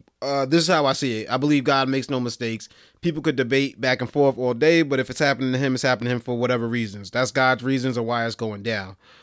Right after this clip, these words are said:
Um, people aren't here to hate each other for a reason. Like, everyone's gonna make a mistake,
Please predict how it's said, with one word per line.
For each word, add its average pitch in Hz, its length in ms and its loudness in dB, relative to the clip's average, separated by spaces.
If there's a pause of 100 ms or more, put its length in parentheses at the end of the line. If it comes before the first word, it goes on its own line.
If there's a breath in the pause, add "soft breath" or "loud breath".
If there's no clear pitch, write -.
(200 soft breath)
Um, 113 560 -4 (180)
people 165 260 0
aren't 143 160 2
here 143 100 2
to 131 60 0
hate 139 200 0
each 131 120 -4
other 131 160 0
for 120 160 -4
a 120 40 -2
reason. 131 360 -2
Like, 120 240 -4
everyone's 135 300 -2
gonna 135 180 0
make 131 160 -2
a 127 40 -6
mistake, 123 560 -4